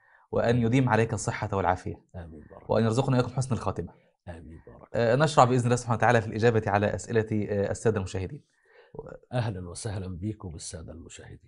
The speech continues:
Speaker 2: تفضل.
Speaker 1: آه، آه، شيخنا الحبيب، هنا سائل كريم يسأل، آه، على، آه، السوشيال ميديا، آه، تظهر بعض التدوينات يطلب فيها، آه، آه، ذكر الله عز وجل أو الاستغفار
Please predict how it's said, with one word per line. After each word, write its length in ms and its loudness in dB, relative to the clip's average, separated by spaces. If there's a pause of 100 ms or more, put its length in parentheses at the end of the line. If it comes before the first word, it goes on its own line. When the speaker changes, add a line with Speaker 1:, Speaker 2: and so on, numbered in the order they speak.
(100)
Speaker 2:
تفضل. 160 -14
Speaker 1:
آه، 460 2
آه، 20 6
شيخنا 320 4
الحبيب، 480 2
هنا 420 6
سائل 720 2
كريم 600 2
يسأل، 600 0 (480)
آه، 200 10
على، 280 12
آه، 440 8
السوشيال 460 2
ميديا، 480 8
آه، 540 6
تظهر 460 4
بعض 520 6
التدوينات 1120 2 (380)
يطلب 340 4
فيها، 500 4
آه، 760 2
آه، 40 2
ذكر 300 0
الله 300 6
عز 180 0
وجل 320 2
أو 120 4
الاستغفار 800 2